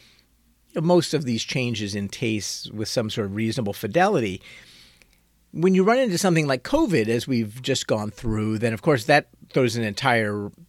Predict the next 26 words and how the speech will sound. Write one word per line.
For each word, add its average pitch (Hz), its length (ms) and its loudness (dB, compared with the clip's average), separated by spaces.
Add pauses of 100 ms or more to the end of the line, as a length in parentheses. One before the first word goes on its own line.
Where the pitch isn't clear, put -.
(160)
wrench 123 480 -6
into 107 100 -8
the 107 100 -4
works, 95 380 -4
because 113 560 0 (480)
now, 156 220 2
you - 760 -2
know, 113 80 -2
in 110 60 -2
a 113 60 0
very 143 180 6
short - 320 0
period 120 280 2
of 101 100 -6
time, 131 360 2
your 110 140 0
consumption 120 580 -2
basket 104 440 -4 (500)
could 101 160 -4
change 104 380 -2
quite 101 200 -4
dramatically. 110 720 -4
And 95 80 -6
in 107 80 -8
fact, - 380 -8
it 98 180 -6